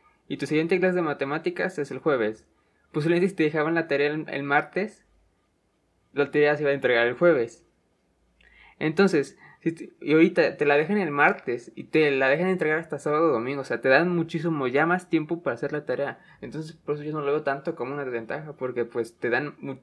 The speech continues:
más tiempo para hacer tarea, eh, y para, para poder hacerla mejor, porque estás en la comodidad de tu casa, eh,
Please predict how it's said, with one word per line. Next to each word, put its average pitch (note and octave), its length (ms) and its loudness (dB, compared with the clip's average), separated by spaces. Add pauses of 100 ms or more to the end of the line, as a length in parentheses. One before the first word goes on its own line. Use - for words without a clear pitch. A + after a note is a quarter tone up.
más D#3+ 280 -6
tiempo F3+ 340 -4
para A2+ 140 0
hacer B2+ 180 -4
tarea, B2 400 -6 (540)
eh, B2+ 320 -2
y - 80 -6
para, A2+ 300 2
para B2 300 2
poder C#3+ 160 2
hacerla F3 240 2
mejor, F#3 240 0
porque E3+ 160 0
estás E3+ 200 -8
en F3 80 -2
la E3 120 -6
comodidad D3+ 240 -4
de E3 60 0
tu D3+ 160 -10
casa, D#3+ 480 -2 (420)
eh, C3+ 640 -2